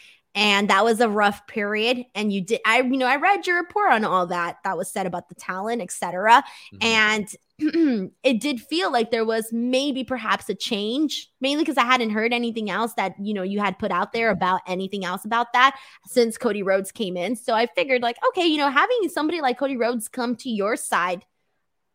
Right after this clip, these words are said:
Speaker 1: it's going to get people thinking, like, "Okay, maybe things are
Speaker 2: Yeah.
Speaker 1: shaping up."
Speaker 2: Uh, guys, by the way, I wanna mention a friend of the show, Jay Fowler, having a rough time. Uh, I've got a pinned tweet on my profile.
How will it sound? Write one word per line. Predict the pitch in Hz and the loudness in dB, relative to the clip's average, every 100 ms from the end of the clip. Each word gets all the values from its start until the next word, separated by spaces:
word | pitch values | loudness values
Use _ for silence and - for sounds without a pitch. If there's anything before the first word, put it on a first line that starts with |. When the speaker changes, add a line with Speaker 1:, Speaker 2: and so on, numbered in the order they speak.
| _ _ _ | _ _ _
Speaker 1:
it's | 294 262 - | -4 -4 -4
going | - 262 294 330 | -2 2 2 0
to | 254 | 0
get | 240 240 | 0 0
people | 247 226 | -4 -8
thinking, | 214 233 233 226 | -6 -4 -4 -4
like, | 214 214 | -6 -8
"Okay, | 480 214 196 381 427 | -6 -4 -2 -4 -4
maybe | 330 220 226 | -2 0 0
things | 240 226 | -2 0
are | 233 | 0
Speaker 2:
Yeah. | 220 | 0
Speaker 1:
shaping | 226 240 | 0 0
up." | 330 294 165 _ _ _ _ _ - - _ _ _ _ _ _ | 0 -2 -4 _ _ _ _ _ -20 -20 _ _ _ _ _ _
Speaker 2:
Uh, | 147 151 | 4 6
guys, | 151 196 156 | 8 6 6
by | 185 | 4
the | 135 | 6
way, | 131 123 | 6 6
I | |
wanna | 120 117 | 4 0
mention | 110 110 120 107 | -2 -2 -4 -2
a | 101 | -2
friend | 98 139 113 | -2 -4 -4
of | 107 | -4
the | |
show, | - 120 | -4 -4
Jay | 104 107 104 | -2 -4 -4
Fowler, | 117 101 101 101 101 - | -2 0 0 -2 -6 -6
having | 113 104 | -4 -4
a | 101 | -4
rough | 107 - - | -4 -4 -6
time. | 117 104 104 98 _ _ _ _ | -6 -4 -4 -8 _ _ _ _
Uh, | 104 107 107 | -4 -2 2
I've | 135 165 | 2 2
got | 180 | 0
a | 139 | -2
pinned | - 160 165 175 170 | -4 -6 -4 -6 -12
tweet | - 147 135 131 - | -14 -10 -10 -10 -10
on | 117 | -6
my | 107 | -6
profile. | 107 - 131 127 147 143 156 165 | -6 -6 -6 -4 -4 -4 -6 -10